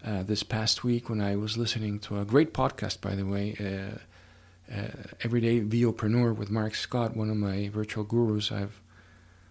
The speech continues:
I've been following him now for about two ye-, well, yeah, two years now. He was asked the question by another, uh, student,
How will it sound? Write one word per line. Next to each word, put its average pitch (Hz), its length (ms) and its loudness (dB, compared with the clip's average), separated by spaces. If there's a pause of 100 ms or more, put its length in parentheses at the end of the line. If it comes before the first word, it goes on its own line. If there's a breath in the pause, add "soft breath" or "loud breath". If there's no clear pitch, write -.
I've 110 120 -2
been 113 120 2
following 123 380 2
him 110 200 2
now 107 180 0
for 107 120 -2
about 101 280 -2
two - 140 -2
ye-, 117 180 0
well, - 420 -4
yeah, 156 220 0
two - 200 -4
years 120 300 2
now. 117 240 0 (1120 soft breath)
He 180 140 4
was 175 140 6
asked 135 260 2
the - 80 -4
question - 920 -4 (280)
by 87 120 -4
another, 101 600 2
uh, 101 60 -8
student, 107 560 0